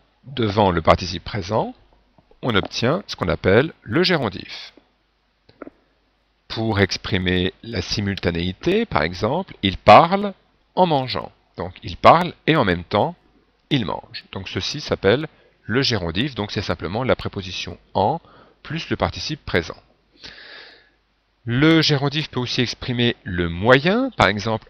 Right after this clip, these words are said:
en téléphonant à ce numéro, vous aurez des informations. Alors, la conjugaison se fait sur la base du présent avec nous. Par exemple, prendre, au présent on dit nous prenons,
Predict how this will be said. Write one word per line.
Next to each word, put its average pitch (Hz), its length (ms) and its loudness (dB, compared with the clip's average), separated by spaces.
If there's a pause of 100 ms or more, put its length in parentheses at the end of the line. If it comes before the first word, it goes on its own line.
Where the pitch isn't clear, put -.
en 123 140 2
téléphonant 120 800 -2 (260)
à 104 100 6
ce 104 120 -2
numéro, 92 680 -2 (140)
vous 135 320 -4
aurez 131 180 0
des 139 160 -4
informations. 123 540 -2 (1400)
Alors, 98 240 6
la - 60 2
conjugaison 143 540 0
se - 140 -8
fait - 260 0
sur - 140 -2
la 107 120 6
base 104 580 8
du 87 240 -12
présent 131 420 2
avec 95 280 2
nous. 190 280 -8 (640)
Par 98 120 10
exemple, 107 480 2
prendre, 104 760 2 (160)
au 107 100 -6
présent 110 380 2
on 104 100 -4
dit 95 160 -6
nous 151 180 -4
prenons, 120 460 -4